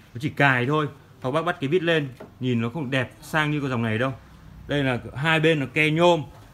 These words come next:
bắt ốc lục. Đấy, thùng thì thùng ván ép. Thùng ván ép chống nước các bác nhá. Các bác để ngoài trời vô tư.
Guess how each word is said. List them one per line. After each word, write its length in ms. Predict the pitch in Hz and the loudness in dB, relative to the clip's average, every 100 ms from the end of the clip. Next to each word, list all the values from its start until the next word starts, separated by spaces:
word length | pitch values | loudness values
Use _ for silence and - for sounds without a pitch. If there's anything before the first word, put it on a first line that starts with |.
| - - | -20 -4
bắt 140 | 160 | -2
ốc 140 | 165 175 | 0 2
lục. 300 | 165 - - - - - - - - | 4 2 -6 -20 -20 -20 -20 -20 -8
Đấy, 260 | 101 117 156 - - - - - - - - - - - | -2 -2 -2 -12 -20 -20 -20 -20 -20 -20 -20 -20 -20 -6
thùng 240 | 151 151 139 | 2 4 4
thì 120 | 127 | 0
thùng 180 | 147 127 | 0 2
ván 140 | 131 | 0
ép. 220 | 165 196 - - - - - - - - - - - - - - - | 2 0 -2 -18 -20 -20 -20 -20 -20 -20 -20 -20 -20 -20 -20 -20 -6
Thùng 140 | 151 127 | -2 0
ván 140 | 135 | 2
ép 200 | 175 180 | 0 -2
chống 140 | 151 135 | 0 4
nước 220 | 185 208 208 | 4 2 -2
các 140 | 123 | -8
bác 40 | 151 | -6
nhá. 160 | 165 156 - - | -6 -8 -16 -10
Các 80 | 127 | -4
bác 160 | 160 | -2
để 100 | 151 | 0
ngoài 160 | 104 110 | 0 0
trời 160 | 131 117 | 2 2
vô 160 | 151 170 | 4 4
tư. 280 | 185 175 | 2 0